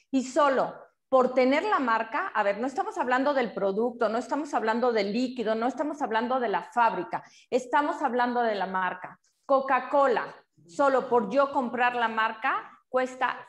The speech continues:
setenta millones de dólares, setenta mil millones de dólares. Entonces, imagínense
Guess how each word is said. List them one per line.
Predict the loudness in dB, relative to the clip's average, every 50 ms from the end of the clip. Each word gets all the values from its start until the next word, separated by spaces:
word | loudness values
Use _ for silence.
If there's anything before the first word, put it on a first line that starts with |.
| -4 -2
setenta | 0 0 0 2 2 2 2 2 2 2 0 0
millones | 0 0 -2 -2 -2 -2 0 0 2 2 2 0 -2 -2 -2 -2
de | -4 -2
dólares, | 0 0 0 0 0 -2 -4 -6 -8 -4
setenta | -2 -2 -2 0 0 2 2 2 2 2 0 0
mil | 0 0 -2 -2 -2 -2
millones | -2 -4 -4 -2 -2 -2 -2 -2 -4 -4
de | -4 -6 -2
dólares. | -2 -2 -2 -2 -4 -8 -10 -16 _ _ -20 -20 _
Entonces, | -6 -2 -2 0 0 0 -4 -4 -6 -6
imagínense | -4 -2 0 0 0 0 0 0 -4 -4 -2 -2 -2 -2 -2 -2 -4 -6 -6 -6